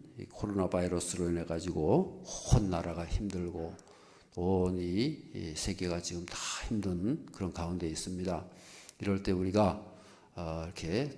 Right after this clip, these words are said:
특별 새벽 기도를 통해서도 또 우리가 기도하지만은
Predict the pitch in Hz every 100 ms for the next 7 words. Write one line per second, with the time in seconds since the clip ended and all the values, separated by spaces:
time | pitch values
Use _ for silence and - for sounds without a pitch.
0 | - - 110 95 95 - - 90 90 85
1 | - 90 80 87 85 90 143 160 - -
2 | 90 92 85 78 87 - - - - 82
3 | - 85 80 95 127 87 -